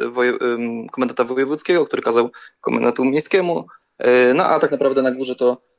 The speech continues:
zdecydowało Ministerstwo Spraw Wewnętrznych, e, no, które właśnie widzieliśmy przecież ministra spraw wewnętrznych piątego maja z tak zwanym, e, jak to nazywam, e, w,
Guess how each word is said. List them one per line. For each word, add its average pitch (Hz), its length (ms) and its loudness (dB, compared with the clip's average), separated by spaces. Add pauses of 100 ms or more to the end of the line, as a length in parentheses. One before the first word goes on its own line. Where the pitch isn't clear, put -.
zdecydowało 123 440 0
Ministerstwo 123 480 2
Spraw 123 180 0
Wewnętrznych, 120 720 -2
e, 120 40 0 (300)
no, 120 320 -4
które 143 200 0
właśnie 139 220 0
widzieliśmy 139 280 -4
przecież - 180 -4
ministra 123 340 -2
spraw 120 240 -4
wewnętrznych 117 480 -6 (240)
piątego 123 340 0
maja 123 380 2
z - 160 -4
tak 120 140 -2
zwanym, 120 380 -2
e, - 340 -2
jak 120 120 -2
to 127 120 -2
nazywam, 120 440 -2 (340)
e, - 100 -2 (420)
w, - 340 -14